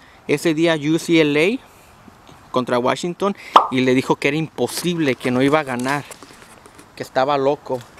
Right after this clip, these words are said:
Y ya le subió al radio y anotaron y ganaron. Y le dijo, "Nada más apuesta el millón y aguárdalo y no le digas a nadie". Y le estaba contando que algún día si llegaba alguien a preguntarlo,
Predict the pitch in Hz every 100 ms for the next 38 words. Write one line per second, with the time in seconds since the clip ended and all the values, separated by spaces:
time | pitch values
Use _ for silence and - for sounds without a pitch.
0 | - - 120 123 131 156 147 131 135 147
1 | 151 170 190 208 - - - - - -
2 | 127 123 120 120 123 - 131 160 175 143
3 | 127 123 127 131 139 139 127 123 - -
4 | - - - - - - - - - 123
5 | 120 127 - 123 123 147 156 151 151 -
6 | 147 - 143 127 131 156 175 - - -
7 | 123 120 117 135 156 165 170 170 139 135
8 | 135 135 139 - 120 123 123 120 123 -
9 | - - - - 123 - 135 151 151 127
10 | 131 147 151 127 123 123 123 143 151 160
11 | 156 139 127 123 131 143 139 135 147 151
12 | - 127 120 123 135 160